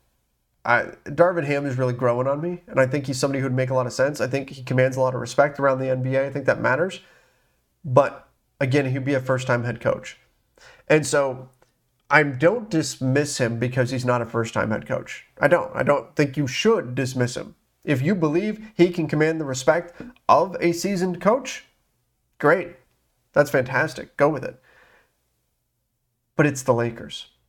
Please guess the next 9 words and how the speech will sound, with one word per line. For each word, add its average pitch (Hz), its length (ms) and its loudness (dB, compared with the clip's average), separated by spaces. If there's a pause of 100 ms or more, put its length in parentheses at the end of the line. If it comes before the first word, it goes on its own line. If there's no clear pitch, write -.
(960)
It's 127 180 -4
the - 160 0
Lakers. 120 480 -4
Think 165 180 2
of 151 140 -4
the 143 80 2
amount 131 240 -2
of - 180 -14
pressure, 190 580 0